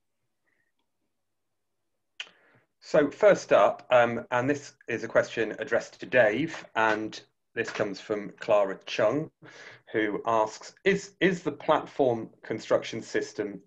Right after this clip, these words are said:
mainly targeted at certain types of buildings, such as school and hospital, schools and hospitals, which are more standardized in terms of construction?"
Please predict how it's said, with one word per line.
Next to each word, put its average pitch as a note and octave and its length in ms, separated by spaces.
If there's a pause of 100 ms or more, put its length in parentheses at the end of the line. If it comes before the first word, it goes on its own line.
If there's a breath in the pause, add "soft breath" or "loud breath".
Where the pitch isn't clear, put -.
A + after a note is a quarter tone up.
(240)
mainly A2 320
targeted G2+ 720 (720 soft breath)
at G2 440
certain A2+ 440
types G#2+ 480
of F#2 140
buildings, F#2 560
such - 300
as F#2 120
school G2 720 (500)
and F#2 140
hospital, G2 760 (480 soft breath)
schools G2+ 340
and F2+ 160
hospitals, B2+ 560
which A#2 220
are A2 80
more A2+ 460
standardized G2 1080 (360)
in G2+ 240
terms G2+ 600
of F#2+ 380
construction?" - 800